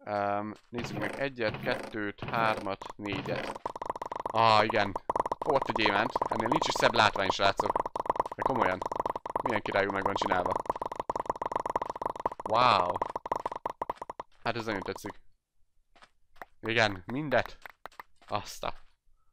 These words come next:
Wow. Ez nagyon király. Nekem nagyon tetszik. Szóval itt van ez a T N T hordó. Így néz ki. Szerintem ez tök jó kis blokk egyébként. És arra vagyok kíváncsi, hogy lehet-e aktiválni valahogy. Például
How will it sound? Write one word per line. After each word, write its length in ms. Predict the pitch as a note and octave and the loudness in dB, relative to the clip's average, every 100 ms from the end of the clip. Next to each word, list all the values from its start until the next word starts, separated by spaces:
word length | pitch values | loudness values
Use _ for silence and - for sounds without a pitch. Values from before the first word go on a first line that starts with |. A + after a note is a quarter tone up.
| _ | _
Wow. 500 | - A2+ D3 F#2 F2 G2 _ _ - | 2 6 8 6 2 -8 _ _ -2
Ez 220 | E3+ D#3 | 0 2
nagyon 220 | A#2 F#2+ | 0 -4
király. 320 | F#2 F#2 F2 - - - - - - - | -2 -2 -2 -4 -20 -20 -20 -20 -20 -14
Nekem 200 | A#2+ A#2 | -10 -6
nagyon 160 | G2+ | -6
tetszik. 320 | F#2+ F#2+ G#2 - - - - | -6 -8 -10 -16 -20 -20 -14
Szóval 240 | - B2+ | -4 -4
itt 80 | G3 | -2
van 100 | F3 | -2
ez 120 | A#2 | 0
a 60 | B2 | -2
T 60 | - | 2
N 220 | C3+ A2 | 4 4
T 180 | G#2 G2+ | 2 -4
hordó. 540 | A2+ G#2 G2 G2 G#2+ C3+ - - _ - | 0 0 0 -6 -8 -10 -20 -20 _ -12
Így 140 | A2+ | -8
néz 240 | G#2+ F#2 | -6 -8
ki. 220 | - G#2+ C3 - - _ | -8 -8 -8 -14 -20 _
Szerintem 180 | A#2+ | -10
ez 100 | A#2 | -8
tök 180 | A2 D#3 | -6 -6
jó 120 | G2+ | -6
kis 200 | F#2 G#2 | -8 -10
blokk 280 | - G2 - | -10 -10 -8
egyébként. 500 | F#2+ F#2+ - A2 C3 | -8 -8 -6 -6 -6
És 220 | - A2+ | -10 -6
arra 100 | D3+ | -2
vagyok 160 | F3+ A#2+ | 0 -2
kíváncsi, 360 | C3 B2 A2 A2+ | -2 -4 -2 -4
hogy 240 | A#2 A2+ | -4 0
lehet-e 300 | B2+ A2+ A2 | 0 0 0
aktiválni 480 | G#2+ - F#2+ F#2 F#2 | -2 -2 0 0 0
valahogy. 300 | F#2 G2 F#2 | -2 -2 -4
Például 640 | B2 A#2+ G2+ F#2+ G#2 G#2+ | -2 -2 0 0 -2 -6